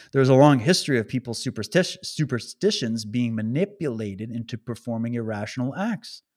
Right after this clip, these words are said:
If they can be demoralized to the point of despair, and under s-, such circumstances, people have been known to commit ritualistic mass suicide, disembowel themselves, and even murder their own children.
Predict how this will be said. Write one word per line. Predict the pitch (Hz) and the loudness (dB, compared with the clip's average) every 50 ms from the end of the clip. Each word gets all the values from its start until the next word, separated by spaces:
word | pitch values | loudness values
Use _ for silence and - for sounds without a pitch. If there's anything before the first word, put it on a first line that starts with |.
| _ _ _ _ _ - - - - - | _ _ _ _ _ -20 -20 -16 -6 -6
If | 151 127 | -2 2
they | 160 180 | 4 2
can | 180 180 175 147 | 4 4 2 0
be | 160 156 | 0 0
demoralized | 131 151 147 143 156 185 214 240 233 202 165 147 135 135 - | 2 2 2 4 4 6 6 6 6 4 4 4 2 0 -2
to | 147 | -4
the | 131 | -6
point | 123 - - 147 139 131 | -6 -4 -2 -2 0 0
of | 113 110 | -2 -6
despair, | 110 104 - - - - 165 190 196 143 90 - - _ _ _ _ _ _ _ _ _ _ _ _ _ _ _ _ _ _ _ _ _ _ _ _ _ _ _ - - - - | -6 -8 -6 -6 -6 -2 0 2 2 0 0 -4 -14 _ _ _ _ _ _ _ _ _ _ _ _ _ _ _ _ _ _ _ _ _ _ _ _ _ _ _ -20 -20 -16 -6
and | - 139 143 | -2 2 2
under | 160 165 | 4 4
s-, | 156 135 - - _ _ _ _ - | 2 0 0 -6 _ _ _ _ -6
such | - - 147 139 - | 0 0 0 0 0
circumstances, | - - - 196 214 208 214 143 - - 117 107 107 - 127 120 - | -2 0 2 2 2 2 -2 -4 -2 -4 -4 -4 -4 -6 -8 -8 -8
people | - - 147 - 143 | -6 -6 -4 -2 -2
have | 139 127 113 | -2 -2 0
been | 127 113 110 | -2 -2 -2
known | 110 120 135 170 190 180 | 0 0 0 0 0 -2
to | - - 107 101 104 | -4 -6 -8 -8 -8
commit | - - 131 127 127 - - | -8 -6 -4 -4 -4 -6 -4
ritualistic | 104 127 123 - 131 123 120 117 - - 113 - | -4 -4 -4 -4 -4 -4 -4 -4 -4 -6 -6 -4
mass | 117 110 107 - - | -4 -4 -4 -4 -2
suicide, | - 190 202 202 190 - - 180 160 156 151 135 120 | 0 2 2 2 2 2 2 4 6 6 4 2 0
disembowel | 117 127 - - 113 107 104 127 156 180 175 170 | -6 -6 -4 -2 -4 -2 0 2 4 4 4 4
themselves, | 156 160 147 - - 143 127 127 127 123 120 | 2 -2 -2 0 2 2 4 4 4 2 0
and | 127 127 | -2 -4
even | 123 117 117 104 | -2 -2 -2 -2
murder | 107 110 117 120 120 117 | -2 0 0 0 0 0
their | 113 110 110 | 0 0 -2
own | 107 107 | -2 -4
children. | 104 - - 120 131 135 117 78 71 | -6 -6 -6 -6 -8 -8 -10 -12 -16